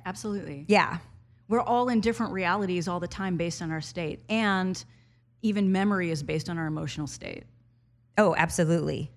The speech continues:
Speaker 1: So that's how important it is. And, uh, when you are in a certain state, you're just more is accessible to you,
Speaker 2: Mm-hmm.
Speaker 1: including, you know, that's why it's important to understand that is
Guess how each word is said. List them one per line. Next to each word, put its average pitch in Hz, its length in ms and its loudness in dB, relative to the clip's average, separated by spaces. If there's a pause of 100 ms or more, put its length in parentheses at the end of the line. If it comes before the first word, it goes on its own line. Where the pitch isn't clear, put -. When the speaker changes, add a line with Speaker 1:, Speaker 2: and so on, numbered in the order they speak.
(340)
Speaker 1:
So 165 600 -2
that's 208 240 0
how 220 280 2
important 190 480 -2
it 165 80 -2
is. 160 480 -4 (160)
And, 185 400 -2 (380)
uh, 175 540 -2
when 226 420 2
you 254 260 4
are 226 120 2
in 233 140 0
a 226 40 0
certain 214 340 -2
state, 208 440 -2
you're 190 160 0
just 190 420 -2
more 208 260 2
is 185 140 -2
accessible 180 560 -6
to - 160 -10
you, - 140 -10
Speaker 2:
Mm-hmm. - 320 6
Speaker 1:
including, 202 560 4
you 190 100 -4
know, 170 300 -4
that's 196 260 -4
why 208 140 0
it's 180 120 -4
important 185 380 -6
to 165 380 -10
understand 208 580 -4
that 180 240 -2
is 170 380 -8